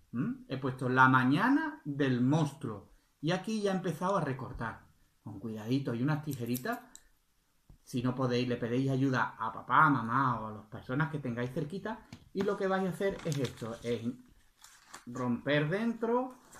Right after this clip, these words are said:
poder hacer el recuadro o el círculo y hacer la ventanita.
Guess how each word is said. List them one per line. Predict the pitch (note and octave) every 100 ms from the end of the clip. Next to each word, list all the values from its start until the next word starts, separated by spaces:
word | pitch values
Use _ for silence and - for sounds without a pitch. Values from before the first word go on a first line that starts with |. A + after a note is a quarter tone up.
| -
poder | A#2+ B2+ C3
hacer | B2 D#3 B2+ F#2 - _ - - - _
el | B2+ B2
recuadro | D3+ D3 F3+ F3 E3 C#3 A#2+
o | C#3
el | F#3+ G3
círculo | A3 F#3+ G3+ G#3 C4 - - - - - - - -
y | - F#3+ A3 C#4 - - - - _ _ - - - - - - _
hacer | - C3 C3 D3+ F#3+ - -
la | D3+ C#3+ C#3
ventanita. | C3+ C3 B2 B2+ A#2+ C#3+ C#3